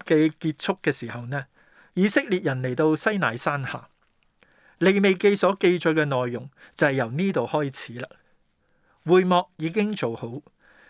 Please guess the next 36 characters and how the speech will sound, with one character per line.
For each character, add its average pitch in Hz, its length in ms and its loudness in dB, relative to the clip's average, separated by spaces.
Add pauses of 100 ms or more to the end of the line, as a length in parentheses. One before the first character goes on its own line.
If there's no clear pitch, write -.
(100)
神 165 240 2
要 208 220 4
教 196 280 -2
導 156 200 0
百 151 180 -2
姓 151 380 -4
點 151 180 -2
樣 190 180 -4
喺 170 280 -2
會 127 400 -4
幕 127 260 -4
嚟 117 140 -12 (100)
敬 120 260 -10
拜。 110 220 -14 (960)
喺 240 280 0
整 175 240 -4
個 165 240 2
帳 143 240 0
幕 131 320 -4
之 170 160 -6
中 143 240 -2
呢， 135 180 -6 (280)
有 156 120 2
一 220 100 2
小 - 380 0
部 127 240 -2
分 120 260 -8 (140)
叫 143 140 0
做 127 240 -4 (100)
會 120 400 -6
幕， 117 220 -12 (680)
而 160 60 0 (200)
會 160 200 4
幕 151 240 0
裏 139 200 -4
面 131 300 -6